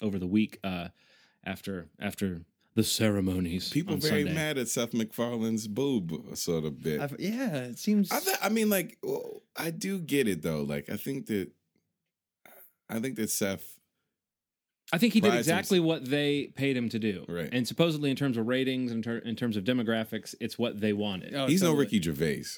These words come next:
Speaker 2: I mean, like, I
Speaker 1: Well,
Speaker 2: think
Speaker 1: even Ricky Gervais, though, when he was up there doing his kind of controversial material,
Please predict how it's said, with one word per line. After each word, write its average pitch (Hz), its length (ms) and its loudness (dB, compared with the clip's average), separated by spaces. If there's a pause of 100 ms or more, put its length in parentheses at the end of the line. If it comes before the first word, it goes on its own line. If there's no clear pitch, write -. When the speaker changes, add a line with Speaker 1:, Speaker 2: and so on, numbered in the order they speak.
(100)
Speaker 2:
I - 60 0
mean, 110 240 6
like, 95 160 0
I - 40 -8
Speaker 1:
Well, 190 100 4
Speaker 2:
think 240 80 8
Speaker 1:
even 254 120 4
Ricky 202 160 4
Gervais, 170 360 2 (100)
though, 127 180 2
when 127 220 0
he 147 80 2
was 135 120 2
up 131 120 0
there 123 240 0
doing 117 300 0
his 117 180 0
kind 117 180 -2
of 104 60 -6
controversial 117 560 -4
material, 110 580 -2